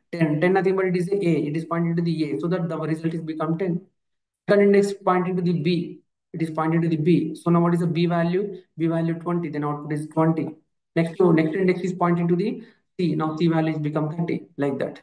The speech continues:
Okay. Now we are running for three iterations properly. It is a very simple program to understand how we can able to utilize the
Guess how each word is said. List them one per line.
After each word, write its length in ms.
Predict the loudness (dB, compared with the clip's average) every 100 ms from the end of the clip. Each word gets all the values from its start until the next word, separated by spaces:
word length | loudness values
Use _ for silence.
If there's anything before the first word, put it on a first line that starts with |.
| _ _ _ -4
Okay. 200 | -4 -4 -8 -8 2
Now 60 |
we 120 | 6 8
are 80 |
running 260 | 6 4 2
for 160 | 0 -2
three 200 | 2 2
iterations 400 | 2 -2 -8 -4
properly. 440 | -2 -2 -6 -6
It 80 | -8
is 100 | -4
a 40 |
very 180 | 0 0
simple 300 | 2 2 2
program 440 | 2 0 -2 -8 _
to 100 | 0
understand 440 | 0 -2 -2 -2
how 100 | 0
we 120 | 0 -2
can 140 | -2
able 200 | -2 -2
to 80 | -4
utilize 720 | -2 2 2 2 0 2 0
the 220 | -2 -6